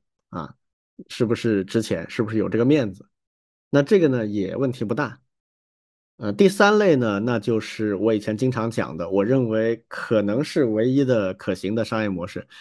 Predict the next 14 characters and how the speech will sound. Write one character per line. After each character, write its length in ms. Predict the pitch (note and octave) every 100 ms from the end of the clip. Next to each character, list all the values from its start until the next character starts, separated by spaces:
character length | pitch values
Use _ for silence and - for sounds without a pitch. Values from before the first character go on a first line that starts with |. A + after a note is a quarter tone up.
| - -
就 100 | F3+
是 80 |
你 200 | E3 D#3+
已 120 | G3+ A#2
经 180 | C#3
是 120 | D#3 C#3+
巨 160 | C#3+
头 160 | G#2 F#2
了， 200 | F2+ - _ _ _ _ _ _ _ _ _ _
然 200 | C3 D#3+
后 300 | F#3+ D#3 B2
你 480 | C#3 B2+ A#2+ A2 G#2+ _ -
希 320 | - - F3+
望 360 | F3+ D3+ G#2+